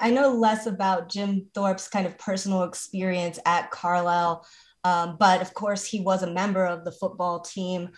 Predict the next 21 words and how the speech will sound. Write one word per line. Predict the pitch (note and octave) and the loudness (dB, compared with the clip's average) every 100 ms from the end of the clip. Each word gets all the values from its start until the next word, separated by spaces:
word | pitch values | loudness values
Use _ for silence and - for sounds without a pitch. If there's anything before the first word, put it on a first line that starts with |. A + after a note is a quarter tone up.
| - - | -14 -12
the | |
Carlisle | - F3 E3 D#3+ - | -8 -4 -4 -4 -2
Indians, | F#3 F3+ E3+ F3 F#3+ - F#3 | -2 -2 -4 -4 -6 -8 -10
as | E3 | -6
it | E3 | -6
was | E3 | -6
called | - E3+ E3+ | -4 -4 -2
at | E3 | -4
the | E3+ | -8
time. | - C4+ D4 D4+ - - - - - - - | -6 -2 -2 -2 -8 -20 -20 -20 -20 -14 2
And | B3 C4 B3+ B3 - - - | 4 6 4 2 -8 -20 -2
what's | A#3+ C4+ | 2 2
interesting | C4+ F#4 F#4+ F#4 E4 | 2 2 2 2 0
about | - - A3 A#3 - - | -2 2 6 6 4 -6
football | - A3+ A3+ G3 F#3+ F3+ - _ | -4 -2 4 6 6 4 -2 _
in | F#3+ | -2
relationship | F#3 G3 G3 G3+ F#3+ | -2 -2 -2 -4 -6
to | F#3 | -8
Carlisle | E3 - F3 E3+ E3+ F3 - | -10 -2 0 2 2 0 -2
is | F#3+ F#3 | -4 0
that | A3 G#3+ - | 2 2 -2